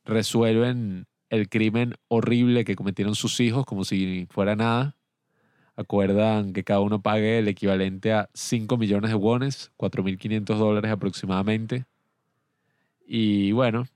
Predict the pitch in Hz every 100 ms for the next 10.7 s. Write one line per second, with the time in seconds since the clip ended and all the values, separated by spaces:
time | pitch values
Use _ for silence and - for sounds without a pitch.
0 | _ _ _ _ - 98 101 107 110 101
1 | 113 107 101 107 104 120 147 147 135 -
2 | _ _ _ _ _ - 90 - 95 92
3 | 98 101 90 101 _ _ _ _ - 117
4 | 120 120 107 104 101 120 120 110 117 107
5 | 113 110 110 113 113 107 113 104 101 -
6 | 104 113 107 107 104 113 110 107 101 107
7 | 113 104 98 98 113 - _ _ _ -
8 | 90 104 98 104 110 107 101 - 104 98
9 | 98 98 117 135 139 113 101 101 95 107
10 | 107 104 95 95 101 104 95